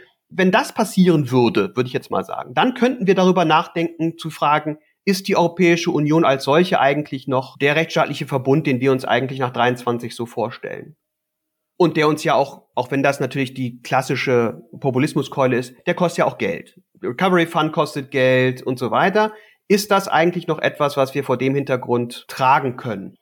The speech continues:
Und dann müssten wir uns eben überlegen, ob wir den dreiundzwanzig entweder neu formulieren,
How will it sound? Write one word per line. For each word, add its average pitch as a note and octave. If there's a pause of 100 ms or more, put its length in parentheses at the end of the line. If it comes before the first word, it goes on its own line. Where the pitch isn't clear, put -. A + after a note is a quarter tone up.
(840)
Und D#3
dann C#3+
müssten F#3+
wir F#3
uns F3
eben E3
überlegen, D3+
ob C#3+
wir D#3+
den C#3+
dreiundzwanzig C3
entweder C3
neu B2
formulieren, C#3